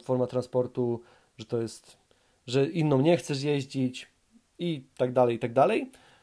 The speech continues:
E, lokalna forma transportu nazywa się Dala Dala i Dala Dala to są absolutnie przepakowane takie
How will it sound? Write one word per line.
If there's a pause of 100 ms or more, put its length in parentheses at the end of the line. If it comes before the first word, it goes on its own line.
(180)
E,
lokalna
forma
transportu (120)
nazywa
się (140)
Dala
Dala (640)
i
Dala
Dala
to
są (140)
absolutnie
przepakowane (540)
takie